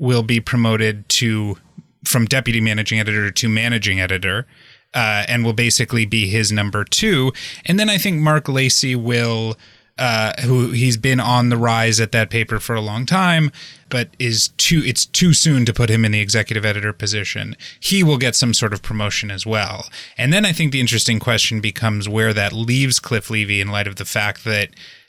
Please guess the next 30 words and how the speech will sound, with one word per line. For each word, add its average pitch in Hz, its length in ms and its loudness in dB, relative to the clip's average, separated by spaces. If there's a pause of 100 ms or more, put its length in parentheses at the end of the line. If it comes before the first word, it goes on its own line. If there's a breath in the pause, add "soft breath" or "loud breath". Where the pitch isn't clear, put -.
uh, 101 300 -2
he's 127 380 0
in 120 100 4
his 110 220 2
mid 104 200 2
fifties 107 560 0
and, 110 300 -4
and 110 240 -4
probably 113 460 -2
doesn't 107 260 -2
have 104 220 -4
enough 104 240 -6
time 101 340 -4
to - 160 -2
ride 104 400 -2
out 101 420 -2 (380 loud breath)
a 120 100 0
Joe 107 280 0
Kahn 107 340 0
tenure 107 640 0 (240 loud breath)
and 107 160 0
still 113 240 0
see 107 220 0
himself 101 400 -2
become 101 240 -6
executive 95 440 -4
editor 92 340 -6
at - 120 -6
some - 160 -2
point. - 400 -16